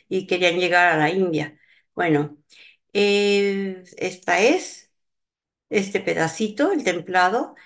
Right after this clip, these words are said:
y aunque el árbol milagroso crece y se aprovecha en todo Mesoamérica,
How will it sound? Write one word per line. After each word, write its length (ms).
y 280
aunque 340
el 80
árbol 320
milagroso 800
crece 480
y 120
se 80
aprovecha 540
en 160
todo 260
Mesoamérica, 800